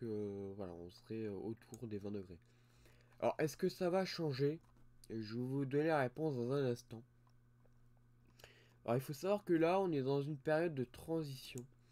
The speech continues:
On est dans une période de transition, euh, on va dire, entre le, l'hiver et l'été, hein. C'est, euh, pour ça qu'il y a la saison du printemps. C'est la période de transition, euh, entre ces deux saisons, hein.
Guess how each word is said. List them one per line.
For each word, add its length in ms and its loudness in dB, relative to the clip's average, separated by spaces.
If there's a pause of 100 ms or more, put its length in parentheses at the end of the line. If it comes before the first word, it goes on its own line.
(600)
On 80 -4
est 80 0
dans 140 0
une 160 -2
période 260 -2
de 60 2
transition, 920 -4
euh, 400 -2
on 240 -4
va 160 -2
dire, 360 -4 (500)
entre 300 -4
le, 120 2 (260)
l'hiver 920 0 (240)
et 140 -2
l'été, 340 -2
hein. 120 -4 (420)
C'est, 420 -2
euh, 260 2 (100)
pour 120 -14 (160)
ça 260 -4 (140)
qu'il 240 -12
y 80 -4
a 80 0
la 80 -4
saison 240 -6
du 100 -4
printemps. 540 -6 (420)
C'est 340 -6
la 200 0
période 340 -2
de 60 -8
transition, 720 -6 (540)
euh, 800 0
entre 340 -8
ces 160 -8
deux 200 -2
saisons, 480 -2
hein. 60 -10